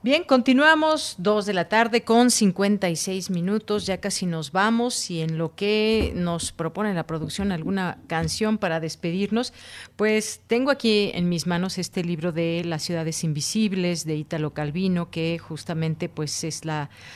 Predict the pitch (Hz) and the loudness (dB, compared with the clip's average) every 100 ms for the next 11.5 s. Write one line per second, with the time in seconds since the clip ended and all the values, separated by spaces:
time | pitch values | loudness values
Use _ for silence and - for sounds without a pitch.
0 | - - 160 160 180 170 - 160 156 - | -14 -6 -4 -2 -2 -2 -2 -4 -2 -2
1 | 175 170 165 156 151 - 175 156 170 156 | -2 0 -2 -2 -2 -2 -4 -4 -4 -2
2 | 156 165 165 165 165 208 214 208 190 - | -2 -2 0 0 0 0 0 0 -2 -4
3 | - - - - 160 160 151 156 160 151 | -20 -20 -16 -6 -6 -2 -2 0 0 -2
4 | - 151 147 - 160 156 - - 147 156 | -2 -4 -4 -4 -2 -2 -6 -8 -4 0
5 | 170 202 196 165 160 147 160 147 151 165 | 2 2 0 -2 -4 -4 -6 -6 -4 -2
6 | 156 151 139 - 147 160 175 170 156 190 | -2 -2 -4 -4 -2 0 0 -2 -2 -4
7 | 190 - 254 294 - - - - 254 294 | -4 0 2 0 -4 -16 -14 -2 0 2
8 | 277 294 311 240 233 - 175 190 - 202 | 4 4 4 2 2 0 -2 -2 0 2
9 | 226 240 269 - 208 226 220 220 214 214 | 2 2 0 0 0 0 0 2 2 2
10 | 220 220 220 208 175 143 - 175 170 196 | 0 0 0 0 -2 -4 -4 -4 0 2
11 | 202 202 196 180 | 2 2 0 -2